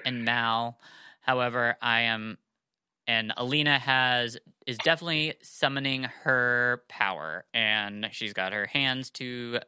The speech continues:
her sides, and she's got the little fireballs coming out. And Mal is looking they both are looking at something or somebody. Um,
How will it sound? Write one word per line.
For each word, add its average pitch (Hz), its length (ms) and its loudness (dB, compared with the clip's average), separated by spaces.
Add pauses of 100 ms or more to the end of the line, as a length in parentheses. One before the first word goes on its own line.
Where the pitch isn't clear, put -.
(440)
her 117 140 -2
sides, 180 520 0 (120)
and 123 320 0
she's 127 140 -12
got 151 180 -2
the 160 80 -12
little 185 240 -4
fireballs 120 840 0
coming 107 260 -4
out. 85 180 -4 (140)
And 117 460 0 (680)
Mal 151 440 4
is 131 360 -2 (100)
looking 180 840 -2 (540)
they 143 120 2
both 151 220 0
are 180 100 0
looking 143 340 -2
at 120 120 -6
something 104 540 -4 (100)
or 123 80 -4
somebody. 107 800 -2 (240)
Um, 104 540 -2